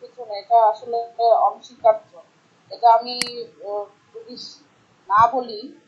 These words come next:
এটা খুবই ভুল একটা ব্যাপার হবে। উনি যেভাবে, ওনাকে আমি যেভাবে বিরক্ত করছি সহজ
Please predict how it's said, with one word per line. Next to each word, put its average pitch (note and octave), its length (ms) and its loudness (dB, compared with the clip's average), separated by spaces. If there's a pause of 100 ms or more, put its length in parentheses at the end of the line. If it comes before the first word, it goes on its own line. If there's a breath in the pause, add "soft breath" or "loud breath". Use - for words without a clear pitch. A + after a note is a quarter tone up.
(240)
এটা G#3+ 100 -8 (200)
খুবই A3 300 -14 (320)
ভুল A3 180 -10
একটা G#3+ 220 -4
ব্যাপার F#3+ 340 -6
হবে। F3 180 -16 (560)
উনি B3 260 -10
যেভাবে, B3+ 480 2
ওনাকে B3 380 2
আমি C#4 220 2
যেভাবে B3+ 420 -2
বিরক্ত E4+ 460 -2
করছি E4+ 380 -4
সহজ - 280 -8